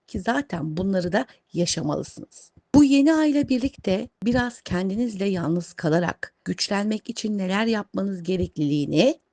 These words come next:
iyi değerlendirebilirsiniz sevgili arkadaşlar. Aşkta yeni adımlar ama aynı zamanda gururlar çalışır. Gene aşkta,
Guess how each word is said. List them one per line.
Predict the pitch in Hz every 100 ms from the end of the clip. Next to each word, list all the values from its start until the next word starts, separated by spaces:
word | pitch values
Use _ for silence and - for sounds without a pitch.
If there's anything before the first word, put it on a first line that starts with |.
| -
iyi | 196 220 180
değerlendirebilirsiniz | 160 156 156 147 160 160 190 143 151 - 147 143 - -
sevgili | 165 139 131
arkadaşlar. | 127 - 139 - - - - _ _
Aşkta | 240 269 - - 339
yeni | 240 247 269
adımlar | 190 214 208 190 214 277 - - - _ -
ama | 185 202
aynı | 160 196 196
zamanda | 175 180 185 185
gururlar | 180 - 160 156 151 156 143 208 226 - - _ _
çalışır. | - 160 156 - 156 - - - -
Gene | 180 302 269 - -
aşkta, | 175 - - - 156